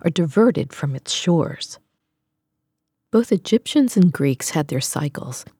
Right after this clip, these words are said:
but in our opinion derived them from the Indian sages. The Chinese always were a nation of astronomers and have recorded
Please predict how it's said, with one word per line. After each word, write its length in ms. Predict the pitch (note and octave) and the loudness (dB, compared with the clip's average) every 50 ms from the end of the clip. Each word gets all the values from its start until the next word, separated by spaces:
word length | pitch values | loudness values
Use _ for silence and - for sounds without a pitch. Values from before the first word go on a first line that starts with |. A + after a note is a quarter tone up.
| _ _ _ - | _ _ _ -4
but 100 | - G#3+ | 2 4
in 140 | A#3+ A#3 B3 | 6 6 6
our 220 | C#4 D4+ D4 G3+ | 6 6 6 4
opinion 500 | F#3 - - - E3 D#3+ D#3 D#3+ E3 E3 | 4 2 0 0 2 2 4 2 2 2
derived 460 | - F3 E3 - E3+ E3 F3+ F#3 - - | 0 -2 0 0 0 2 2 0 0 2
them 180 | F#3+ F3 F#3+ | 2 2 2
from 200 | F#3+ - F3 D#3+ | 2 2 2 4
the 140 | D3+ D3+ - - | 4 2 2 2
Indian 420 | G#3 G3 F#3+ E3+ D#3+ C#3 C3+ - - | 4 4 6 6 4 2 0 -2 -4
sages. 760 | - - D3 D#3 D3 C3+ C3 - - - - - - - _ _ _ _ _ _ _ _ _ _ _ _ _ _ _ _ _ _ _ - | -2 0 0 2 0 0 -2 -4 -6 -6 -8 -8 -12 -14 _ _ _ _ _ _ _ _ _ _ _ _ _ _ _ _ _ _ _ -6
The 100 | - G3 | -6 -6
Chinese 640 | - - - A3 G#3 G#3 G3 G3 F#3+ F#3+ F#3 - - - | -4 -2 2 2 4 6 6 6 6 6 4 2 -2 -4
always 480 | E3 D#3+ D#3 E3 E3+ D#3 D3+ - - - | -2 0 2 2 2 2 2 -2 -6 -2
were 80 | D#3+ | 0
a 40 | D3 | 0
nation 460 | C#3+ D3 C#3+ C#3+ C#3 C#3+ - - D3+ | 2 2 2 2 0 -2 -2 -4 -2
of 140 | C#3+ B2 C#3+ | -2 -2 -4
astronomers 840 | C#3+ - - - - C#3+ D3 C#3 B2+ C#3 C3 - - C#3+ C#3+ - - _ _ _ _ _ _ - | -6 -10 -8 -4 -2 -2 -2 0 -2 -2 -4 -4 -6 -6 -6 -8 -10 _ _ _ _ _ _ 0
and 100 | F#3 F3 | 2 2
have 120 | F#3 F3 | 2 4
recorded 500 | G#3 F#3+ - - - C4 C4+ C4+ A#3 F#3+ | 2 -2 -2 -2 0 0 2 2 2 -2